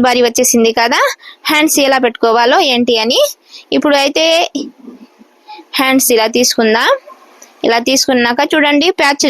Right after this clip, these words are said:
రాకుండా ఎలా కట్ చేయాలో ఏంటి అని మీకు వీడియోలో వచ్చేసింది కదా. ముందుగా ఈ హ్యాండ్స్ ఇలా పెట్టుకుందాం. మనకు ఒక ప్యాచ్ కనిపించకుండా ఇలా అయితే మనం పెట్టుకోవాలా హ్యాండ్స్. ఈ ఎక్స్ట్రా క్లాత్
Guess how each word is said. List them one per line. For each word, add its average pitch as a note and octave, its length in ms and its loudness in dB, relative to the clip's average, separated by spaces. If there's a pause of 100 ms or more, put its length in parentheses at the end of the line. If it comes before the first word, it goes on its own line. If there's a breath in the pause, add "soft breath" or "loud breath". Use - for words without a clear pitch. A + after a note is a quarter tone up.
(200)
రాకుండా C4+ 400 2 (140)
ఎలా C4+ 120 2 (120)
కట్ C4 180 -4
చేయాలో B3+ 300 2 (140)
ఏంటి A#3+ 260 0
అని B3 180 2
మీకు A#3 180 0 (220)
వీడియోలో B3 300 4 (140)
వచ్చేసింది A3+ 520 0
కదా. A#3+ 200 0 (880 loud breath)
ముందుగా B3+ 340 2 (160)
ఈ - 100 2
హ్యాండ్స్ A#3+ 340 0
ఇలా G#3+ 160 2
పెట్టుకుందాం. G#3 560 0 (720 soft breath)
మనకు D4 260 0 (140)
ఒక C4+ 160 -2 (100)
ప్యాచ్ C4+ 320 0
కనిపించకుండా B3 800 0 (160)
ఇలా C4 200 2
అయితే A#3+ 240 -2
మనం A3 160 0 (140)
పెట్టుకోవాలా G#3+ 580 0
హ్యాండ్స్. G#3+ 360 0 (600 loud breath)
ఈ - 100 0
ఎక్స్ట్రా A#3+ 340 -2
క్లాత్ A3+ 320 -2